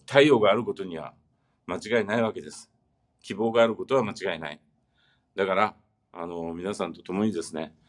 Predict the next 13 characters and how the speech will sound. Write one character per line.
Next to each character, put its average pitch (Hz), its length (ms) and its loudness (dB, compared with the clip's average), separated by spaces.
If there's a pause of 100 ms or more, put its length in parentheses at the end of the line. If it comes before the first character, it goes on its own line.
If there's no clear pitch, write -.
(360)
こ 92 160 0
の 85 140 0
危 - 180 -12
機 101 120 -12
管 139 220 10
理 113 120 4
の 87 80 -4
基 - 200 -4
本、 117 300 6 (1500)
too 135 320 6
late, 135 320 8 (2000)
too 131 220 -4
small、 117 540 -2